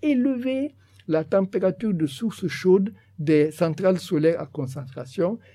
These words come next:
qui fait que les prochaines centrales solaires à concentration permettent, euh, de prévoir le,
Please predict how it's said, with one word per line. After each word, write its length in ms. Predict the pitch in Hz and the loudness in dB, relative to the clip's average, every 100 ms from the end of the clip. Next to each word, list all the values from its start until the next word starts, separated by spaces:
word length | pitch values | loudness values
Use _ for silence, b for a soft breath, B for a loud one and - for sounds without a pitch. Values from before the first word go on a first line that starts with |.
| b | b
qui 140 | - 180 | -4 -4
fait 400 | - 233 220 214 | 2 4 6 4
que 260 | - 208 262 - b | 0 0 0 -4 b
les 140 | 165 | -2
prochaines 440 | 143 - 262 240 240 | -2 -2 -4 -2 -2
centrales 500 | 185 180 143 185 175 | 0 -2 0 0 0
solaires 360 | - 147 175 | -2 -2 0
à 60 | 139 | -2
concentration 920 | - 156 135 139 135 139 - 175 220 - b b _ | -6 -6 -4 -8 -8 -12 -4 -2 -2 -6 b b _
permettent, 600 | - 233 240 320 - _ - b b - | 6 8 8 4 0 _ -20 b b -6
euh, 280 | 170 147 156 | 2 2 2
de 240 | 143 165 | 2 4
prévoir 720 | 156 190 233 202 233 214 151 - b b b | 4 2 -2 2 4 4 2 -6 b b b
le, 760 | 156 160 156 147 143 175 156 | 2 6 8 6 4 0 -4